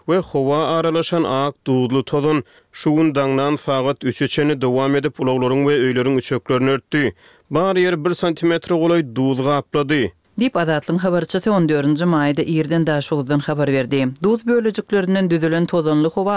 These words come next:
Speaker 2: adamlaryň demini gystyrdy. Saglyk kemçilikleri bolan adamlaryň we çagalaryň ýagdaýy has kyn boldy.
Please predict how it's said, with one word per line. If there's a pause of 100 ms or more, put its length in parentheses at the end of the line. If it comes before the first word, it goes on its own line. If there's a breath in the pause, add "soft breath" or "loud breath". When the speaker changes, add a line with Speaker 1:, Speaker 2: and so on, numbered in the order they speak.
Speaker 2:
adamlaryň
demini
gystyrdy. (320 loud breath)
Saglyk
kemçilikleri
bolan
adamlaryň
we
çagalaryň
ýagdaýy
has
kyn
boldy.